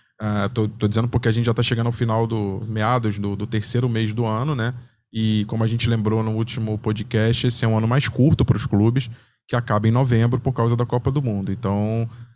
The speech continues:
ah, o tempo tá passando. Tá, e suas considerações finais. Obrigado, prazer mais uma vez aí tá contigo.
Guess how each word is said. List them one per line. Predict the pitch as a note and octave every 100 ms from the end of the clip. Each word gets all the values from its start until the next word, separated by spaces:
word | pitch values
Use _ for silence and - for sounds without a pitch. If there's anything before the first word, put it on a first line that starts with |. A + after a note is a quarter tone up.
| _
ah, | - G#2 G2 F#2+ F#2+ F#2+
o | G2+
tempo | G#2+ G#2
tá | B2
passando. | A2 C#3+ - G2 F2+ F#2 - _ _ _ -
Tá, | D#3
e | B2
suas | B2+
considerações | - C3+ C#3 C#3 C3 C#3
finais. | - B2 B2+ C3+ C3+ - - - -
Obrigado, | - A#2 A#2 A#2 A#2
prazer | A#2+ A#2+ G#2+ A#2
mais | A#2 A2
uma | G#2
vez | G#2 G#2
aí | G#2
tá | G#2+
contigo. | G2+ G#2+ - A2